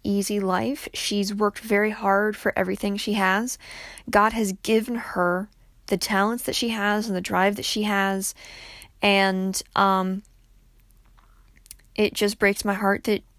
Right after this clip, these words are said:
she's a Mormon and she doesn't know who Jesus truly is. Um, so I ask that you would join me in praying for her.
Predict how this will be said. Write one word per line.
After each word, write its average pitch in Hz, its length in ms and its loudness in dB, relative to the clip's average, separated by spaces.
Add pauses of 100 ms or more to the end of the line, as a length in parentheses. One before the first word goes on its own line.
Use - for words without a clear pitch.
(240)
she's 214 280 -2
a - 20 2
Mormon 208 360 2
and 180 120 -2
she - 80 -4
doesn't 196 240 0
know 190 360 0 (1300)
who 226 260 -2
Jesus 202 360 0
truly 202 380 -2
is. - 520 -4 (1080)
Um, 202 560 2 (760)
so 196 560 2 (840)
I 202 360 2
ask 196 260 -2
that - 80 -4
you 208 100 -2
would 202 120 -2
join 202 240 -2
me 196 140 -2
in 196 220 -2 (400)
praying 233 320 -2
for 208 160 -6
her. 185 360 -2